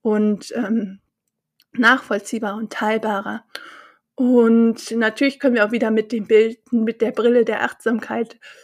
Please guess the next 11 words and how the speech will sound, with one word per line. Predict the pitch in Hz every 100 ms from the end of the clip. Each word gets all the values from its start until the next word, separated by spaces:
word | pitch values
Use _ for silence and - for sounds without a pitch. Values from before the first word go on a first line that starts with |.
| _
auf | 277 226
dieses | 240 226 226 190
Konzept | - 214 - 220 -
der | 220
Quip | - 240 240
Time | - 220 214 214
schauen. | - 233 220
Das | 214
hatte | 220 -
ich | -
ja | 220